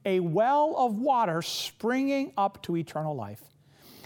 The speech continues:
The woman said to him, "Sir, give me this water, so I will not be thirsty, nor come all the way here to draw." He said to her, "Go call your husband and come here." The woman answered and said,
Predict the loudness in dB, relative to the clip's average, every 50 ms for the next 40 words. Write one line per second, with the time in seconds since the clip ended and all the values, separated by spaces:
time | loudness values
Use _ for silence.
0 | -4 0 2 2 4 4 4 2 2 2 0 0 0 0 -2 -2 0 0 0 -2
1 | -2 0 0 2 2 0 0 2 2 2 2 2 2 2 2 2 0 -2 -2 0
2 | 2 2 2 0 -2 -4 -8 -12 -18 -20 -18 -12 -4 0 2 2 2 2 2 2
3 | 2 2 2 0 0 0 0 -2 -2 -2 -2 -2 0 0 0 0 -2 -2 -2 0
4 | 0 0 0 0 0 0 0 0 2 2 4 4 4 4 6 6 4 4 4 2
5 | 2 2 2 2 2 0 0 0 0 0 2 0 0 0 2 2 2 4 2 2
6 | 0 -4 -8 -16 -20 -20 -20 -20 -6 0 0 0 0 0 0 0 0 0 0 0
7 | -2 -2 0 0 0 0 0 2 2 4 4 4 4 2 0 -2 -2 0 2 2
8 | 2 2 2 0 0 0 -2 -2 -2 -2 -2 -2 -2 -4 -4 -4 -4 -4 -6 -6
9 | -6 -4 -4 -4 -4 -6 -6 -8 -8 -10 -14 -18 -20 _ _ _ _ _ -20 -20
10 | -20 -20 -20 _ -20 _ _ _ _ _ -14 -10 -8 -4 -4 -2 -2 0 0 0
11 | 0 0 0 -2 -2 -2 -2 0 -2 -2 -4 -4 -4 -2 -2 0 0 -2